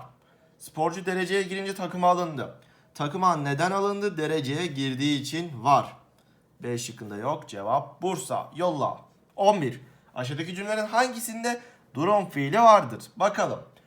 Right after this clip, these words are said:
Aklından geçen her şeyi hiç düşünmeden söyler. Onu söyler dediğimizde anlam ne oluyor? O zaman bu nedir? İş fiilidir. Neşe içinde oynayan çocuklarını izliyordu. Onu izliyordu dediğimizde anlamlı oluyor.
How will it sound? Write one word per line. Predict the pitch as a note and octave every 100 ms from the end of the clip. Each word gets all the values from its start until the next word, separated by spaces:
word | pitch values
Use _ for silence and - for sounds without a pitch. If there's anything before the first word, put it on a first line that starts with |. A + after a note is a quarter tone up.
| _ -
Aklından | C#3 D3 E3+ G3 G#3+
geçen | G#3 G#3 G#3
her | G#3
şeyi | G#3 G3+
hiç | G3+
düşünmeden | G3 G#3+ G3 E3 F#3 G#3 - - -
söyler. | - F3 F3 D#3+ B2 - - _ _
Onu | C#3 F3
söyler | G3+ F#3+ E3 D3+ C#3
dediğimizde | C3 C3+ D3
anlam | F3 E3 D3+ D3+
ne | F#3
oluyor? | F#3 C#3
O | C3
zaman | D#3 D3+ D3
bu |
nedir? | E3 D#3+ G3+ - _ _ -
İş | D#3+ F3+
fiilidir. | - D#3+ C#3+ B2 G#2 - - _ _ _ _ _ _ _ _ _ _
Neşe | C3+ D#3 E3 G#3+
içinde | A3 G#3+ G#3+
oynayan | G3+ G3 F#3+
çocuklarını | F#3 F#3 E3+ E3 D#3 D#3+ G#3+ D#3+
izliyordu. | D#3+ D3 E3+ E3 C3 G#2 F2+ - _ _ _ _ _
Onu | B2+ E3 G#3+
izliyordu | G#3 E3+ D3+ D3+ C#3+ C#3
dediğimizde | C#3 C#3 C#3 -
anlamlı | E3+ D#3 C#3 - D3+
oluyor. | G3 G3+ G3+ D#3